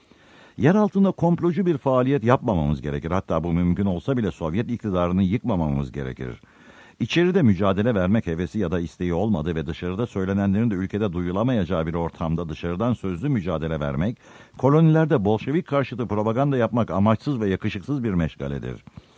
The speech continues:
Ermenistan'ın ekonomik kalkınmasına dışarıdan yardım etmek, ticaret ve sanayi şirketleri kurmak ise siyasal bir partinin uğraşacağı işler değildir.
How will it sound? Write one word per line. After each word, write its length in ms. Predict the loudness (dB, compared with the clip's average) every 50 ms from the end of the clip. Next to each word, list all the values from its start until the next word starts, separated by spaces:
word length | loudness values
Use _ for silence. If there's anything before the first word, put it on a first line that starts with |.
| -20 -20 _ _ -20 -20 -20 -20 -20 -20 -20 -20 -20 -20 -14 -4
Ermenistan'ın 640 | 2 4 6 6 6 6 4 4 2 2 4 4 2
ekonomik 440 | 2 0 0 0 2 2 2 0
kalkınmasına 580 | 0 0 -2 0 0 2 2 2 2 2 2 0
dışarıdan 400 | 0 0 -2 -2 0 2 2 2
yardım 360 | 4 4 2 2 0 0 -2
etmek, 260 | -2 -2 -2 -4 -2
ticaret 440 | -2 -4 -4 -2 -2 -2 -2 -4 -4
ve 100 | -6 -6
sanayi 320 | -2 -2 0 2 2 0 0
şirketleri 500 | -2 -4 -4 -4 -6 -4 -2 -2 -2 -2
kurmak 340 | -2 -2 0 0 0 0
ise 160 | -2 -6 -6 -6
siyasal 460 | -4 -2 -2 -2 2 2 2 2 2
bir 120 | 0 -2
partinin 420 | 0 2 0 0 0 0 0 0 2
uğraşacağı 640 | 2 0 0 0 0 0 -2 0 0 0 0 0
işler 340 | -2 -2 0 0 0 0 0
değildir. 500 | -2 -4 -4 -4 -4 -6 -8 -8 -10